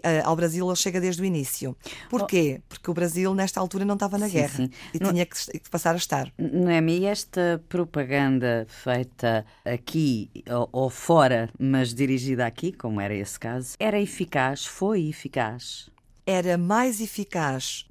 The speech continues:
Speaker 1: cá em Portugal do que nas trincheiras junto dos soldados. Este jornal O Espelho, eh, era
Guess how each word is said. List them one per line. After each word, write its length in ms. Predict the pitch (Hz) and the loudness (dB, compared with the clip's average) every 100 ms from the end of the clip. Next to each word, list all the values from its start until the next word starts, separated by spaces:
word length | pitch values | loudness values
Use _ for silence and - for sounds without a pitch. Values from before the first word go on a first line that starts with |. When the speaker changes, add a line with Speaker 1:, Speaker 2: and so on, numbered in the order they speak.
| - | -4
Speaker 1:
cá 180 | 196 190 | 0 0
em 80 | |
Portugal 600 | 170 - 156 170 196 214 175 | -2 -8 -2 2 2 0 -4
do 160 | 170 | -10
que 140 | - 185 | -4 -2
nas 160 | 185 | -2
trincheiras 560 | - 175 - 175 170 170 | -2 -4 0 2 2 0
junto 220 | 170 170 | -4 -4
dos 80 | 160 | -4
soldados. 520 | 175 156 127 113 - - _ | -2 -2 -2 -4 -12 -16 _
Este 320 | 214 254 196 | 0 0 -4
jornal 280 | 185 180 160 | -2 0 0
O 40 | |
Espelho, 480 | 156 - 143 123 156 - _ _ _ - | -2 -2 -2 -2 -6 -14 _ _ _ -6
eh, 340 | 143 143 139 | -2 0 0
era 380 | - 160 165 165 | 0 0 2 2